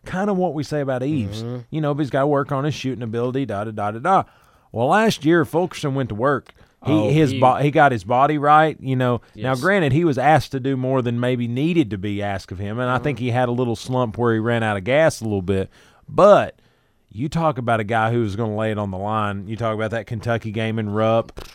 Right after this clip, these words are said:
Speaker 1: You
Speaker 2: Yeah.
Speaker 1: talk about, uh, some other games to where he just literally, he,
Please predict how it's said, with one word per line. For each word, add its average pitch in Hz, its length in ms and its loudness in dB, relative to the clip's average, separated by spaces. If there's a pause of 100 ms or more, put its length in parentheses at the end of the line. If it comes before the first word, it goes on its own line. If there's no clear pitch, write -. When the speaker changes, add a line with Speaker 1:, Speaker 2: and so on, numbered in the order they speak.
(160)
Speaker 1:
You 107 140 -4
Speaker 2:
Yeah. 104 60 -6
Speaker 1:
talk 123 280 4
about, 110 440 2
uh, 110 240 0
some 123 240 -4
other 123 240 0
games 120 380 -2
to 123 100 -2
where 117 180 0
he 123 220 0
just 113 400 -6
literally, 113 760 -2 (440)
he, 113 400 -2